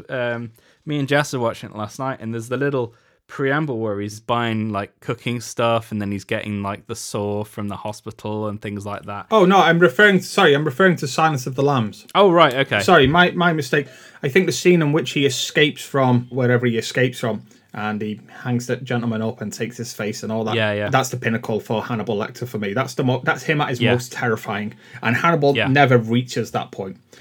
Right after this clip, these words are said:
Speaker 2: It
Speaker 1: No,
Speaker 2: reaches it in
Speaker 1: no.
Speaker 2: terms of its repulsiveness. There's a certain repulsiveness to the acts that he undertakes in Hannibal,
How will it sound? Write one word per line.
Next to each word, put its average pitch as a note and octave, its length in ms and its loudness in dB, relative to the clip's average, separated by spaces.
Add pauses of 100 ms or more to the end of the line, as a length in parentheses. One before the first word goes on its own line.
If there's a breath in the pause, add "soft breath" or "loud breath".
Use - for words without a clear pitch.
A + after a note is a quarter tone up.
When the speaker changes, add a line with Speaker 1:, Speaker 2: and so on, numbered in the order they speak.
(120 loud breath)
Speaker 2:
It C#3 80 0
Speaker 1:
No, B2 100 4
Speaker 2:
reaches F#3+ 240 -2
it A3+ 80 8
in - 60 0
Speaker 1:
no. - 80 -2
Speaker 2:
terms G3 260 2
of E3+ 100 4
its - 200 -2
repulsiveness. B2 800 -4
There's C3+ 160 -2
a E3 100 -2
certain D#3 360 2
repulsiveness C3+ 800 2
to B2 240 2 (100)
the A2+ 100 0
acts - 260 0
that B2 120 -4
he A#2 80 -6
undertakes A#2+ 640 -4
in C#3 180 4
Hannibal, B2 540 -2